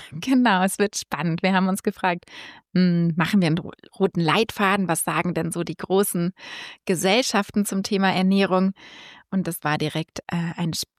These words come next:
<laughs> ein geladenes Gespräch zwischen uns. Ich würde aber gern den Podcast so beginnen, dass wir uns fragen, gesunde in-, Ernährung oder, äh, Ernährung in Hinblick auf was? Also was ist das Ziel der Ernährung, die ich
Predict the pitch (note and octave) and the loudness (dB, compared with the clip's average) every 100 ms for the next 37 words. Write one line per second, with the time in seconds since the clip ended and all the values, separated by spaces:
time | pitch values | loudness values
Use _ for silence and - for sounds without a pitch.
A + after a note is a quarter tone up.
0 | - B3+ - - D#4+ - - - - G#3 | -12 -12 -10 -2 -2 -2 -12 -14 -2 0
1 | F#3 E3 F#3 C#4 C#4 - B3 - B3 A#3+ | 2 2 2 2 0 0 -4 -2 -2 -2
2 | - D#3+ - - - - - - _ - | -4 -8 -6 -6 -6 -10 -12 -20 _ -18
3 | - - - - - - D4+ C#4 B3 G3+ | -16 -16 -16 -16 -12 -4 -2 0 0 2
4 | G#3+ G#3+ G#3+ - _ G3+ F#3+ - G#3+ - | 2 2 2 -2 _ -2 -2 -2 -4 -2
5 | F3+ - - - G#3 C4 G#3 - E3+ F#3 | -2 -4 -6 0 2 2 0 0 0 0
6 | G#3 F3 - - F3 - - E3+ F#3+ G3 | 0 0 -4 -6 -4 -6 -6 0 2 2
7 | G3 - _ _ _ - G3 F3 G#3+ G#3+ | 0 -2 _ _ _ -2 0 2 2 4
8 | G#3+ F#3 F3+ E3+ - - F3 F3 G3 A#3+ | 2 2 0 -2 -6 -2 0 2 2 2
9 | A#3+ A3 E3 D#3+ - - - - - - | 2 2 0 -4 -8 -12 -16 -16 -18 -20
10 | - E3+ E3 G3 G#3+ G#3 G#3 - - - | -8 -4 0 2 4 4 2 0 -16 -4
11 | G3 F#3 G#3 F#3+ - E3 - - F3 D#3+ | 0 2 2 2 -2 -6 -6 -2 -2 -2
12 | - - - E3+ F3 G3 G3 - F3+ _ | -6 -8 -4 -2 0 0 -2 -4 -6 _
13 | - A3+ A#3+ A3 F3 - - - - - | -2 2 4 4 2 -8 -16 -16 -16 -20
14 | _ _ _ _ - F#3+ F3+ F#3 F#3 F3+ | _ _ _ _ -2 2 2 4 2 2
15 | F3 F3 E3 F3 E3 E3+ - - - | 0 -2 -2 -2 0 -2 -4 -12 -20